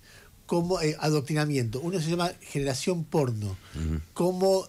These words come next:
Speaker 1: eh, la socialdemocracia y el socialliberalismo destruye la mente de nuestros jóvenes. Otro se llama Adoctrinamiento en pran-, Prime Time, Cómo la izquierda copó Hollywood. O sea, la idea de que la cultura occidental es el comunismo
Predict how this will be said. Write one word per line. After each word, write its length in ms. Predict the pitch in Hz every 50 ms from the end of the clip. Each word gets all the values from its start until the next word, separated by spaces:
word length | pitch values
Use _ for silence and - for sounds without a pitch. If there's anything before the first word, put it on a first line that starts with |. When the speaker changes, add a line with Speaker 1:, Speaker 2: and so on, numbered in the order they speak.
| - -
Speaker 1:
eh, 100 | - 147
la 140 | 139 135 127
socialdemocracia 960 | - - 143 - - - 165 170 165 156 156 143 135 127 160 160 156 - 175
y 40 | 151
el 40 | 123
socialliberalismo 960 | - 131 120 - 151 147 147 135 135 131 127 127 147 160 160 170 170 170 175
destruye 560 | 147 131 127 120 - - 160 170 156 - 160
la 80 | 139 131
mente 260 | 131 143 151 147 147
de 40 | 131
nuestros 260 | 131 117 - 123 113
jóvenes. 520 | - 139 120 107 101 95 95 95 90 - - - - - - - - -
Otro 240 | 165 170 170 190
se 100 | 180 170
llama 500 | 156 175 175 175 175 175 175 170 - - -
Adoctrinamiento 840 | - 151 151 151 131 - 151 147 147 156 165 180 190 190 175 196 175
en 100 | 165 147 127
pran-, 300 | - 156 151 147 147 143 - - -
Prime 260 | 156 147 147 143 143
Time, 400 | - 160 143 131 117 110 107 104 - - -
Cómo 300 | - 185 185 196 202 196
la 80 | 180 156
izquierda 460 | 127 - - - 175 175 180 175 165 -
copó 220 | 139 123 151 156 - - -
Hollywood. 420 | 170 175 175 175 170 175 175 175 -
O 60 | 147
sea, 240 | - - 180 156 160 - - - - - - - - - - - _ -
la 160 | - 160 180
idea 320 | 190 208 196 214 254 254 214
de 160 | 180 170 156
que 280 | - - 160 156 165 160 -
la 220 | 156 147 147 135
cultura 460 | - 175 160 160 165 - 233 233 247
occidental 680 | 190 165 - - 160 143 143 143 147 151 196 190 208 202 -
es 140 | 190 170 -
el 80 | 180 160
comunismo 680 | - 151 139 151 151 147 117 104 107 110 117 123 123